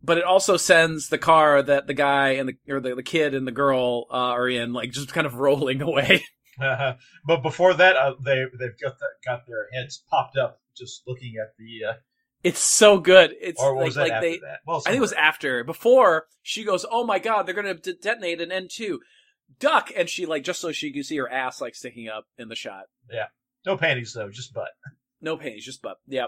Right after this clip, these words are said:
Speaker 1: Then, then, then it tumbles and tumbles, and then after, like, there's nuclear fallout, like, an ex-, like, and they're just, like, popping their heads out of the car, just
Speaker 2: Yeah.
Speaker 1: watching.
Speaker 2: <laughs> When the heat, when the heat wave or,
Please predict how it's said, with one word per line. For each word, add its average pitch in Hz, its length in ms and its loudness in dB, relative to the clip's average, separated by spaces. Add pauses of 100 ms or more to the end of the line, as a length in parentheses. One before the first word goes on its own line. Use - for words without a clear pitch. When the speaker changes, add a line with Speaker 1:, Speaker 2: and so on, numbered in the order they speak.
Speaker 1:
Then, 170 240 2
then, 196 200 -2
then 208 160 0
it 214 120 -6
tumbles 175 300 -2
and 156 80 -18
tumbles, 156 280 -2
and 151 80 -8
then 147 120 -6
after, 147 380 0
like, 131 220 -4
there's 151 220 -4
nuclear 151 480 -4
fallout, 143 520 -4
like, 139 200 -6
an 139 100 -8
ex-, 127 220 -18
like, 139 180 -6
and 139 100 -10
they're 151 120 -2
just, 151 140 -10
like, 147 140 -4 (240)
popping 170 360 2
their 151 120 0
heads 156 280 0
out 151 100 4
of 143 60 -2
the 139 80 -4
car, 147 260 2
just 113 180 4
Speaker 2:
Yeah. 95 60 0
Speaker 1:
watching. 135 400 -6
Speaker 2:
<laughs> 135 360 -6
When 131 180 -8
the 120 120 -8
heat, 151 260 -10
when 143 120 -10
the 131 80 -4
heat 143 200 -8
wave 120 320 -8
or, 104 300 -8